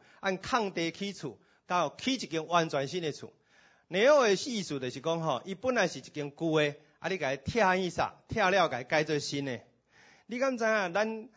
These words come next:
啊，哥林多后书五章十七节讲，若有人伫耶稣基督内底，伊就是一个新创造的人，旧的事拢过去，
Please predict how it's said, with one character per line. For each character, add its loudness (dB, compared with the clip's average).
啊， -4
哥 -2
林 0
多 4
后 4
书 -4
五 0
章 -6
十 -4
七 -6
节 0
讲， -14
若 2
有 8
人 4
伫 -10
耶 2
稣 2
基 -10
督 0
内 0
底， -8
伊 -10
就 -4
是 -10
一 -12
个 -2
新 -2
创 -2
造 -2
的 0
人， -6
旧 6
的 8
事 -2
拢 2
过 0
去， -12